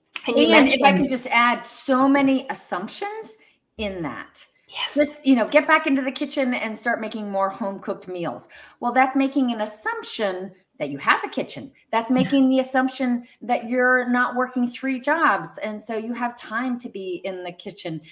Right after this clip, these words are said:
Speaker 2: That makes the assumption that you have access to healthy foods, or get out and exercise more. We're making the assumption that you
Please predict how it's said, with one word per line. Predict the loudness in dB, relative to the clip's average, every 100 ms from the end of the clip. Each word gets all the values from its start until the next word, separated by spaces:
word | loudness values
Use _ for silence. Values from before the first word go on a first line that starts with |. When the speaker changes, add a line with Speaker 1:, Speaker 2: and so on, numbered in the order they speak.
| -12
Speaker 2:
That | -6 -2
makes | -2 -2
the | -6
assumption | -6 -2 -2 -2 -4 -6 -8 -14 -8
that | -2
you | 2
have | 0 -2 -8
access | -6 -6 -6 -6 -4 -6
to | -10
healthy | -6 -2 -4 -4 -12 -6
foods, | -2 -2 -4 -8
or | -2 2 4 4 0 -16 -20 _ -20 -4
get | 2 4
out | 4 4
and |
exercise | -2 -4 -4 0 0 0
more. | -4 -2
We're | -2
making | -2 -6 -8 -6
the | -4
assumption | -6 -6 -8 -6 -6 -2
that | -2 -4
you | -4 -2 0 -2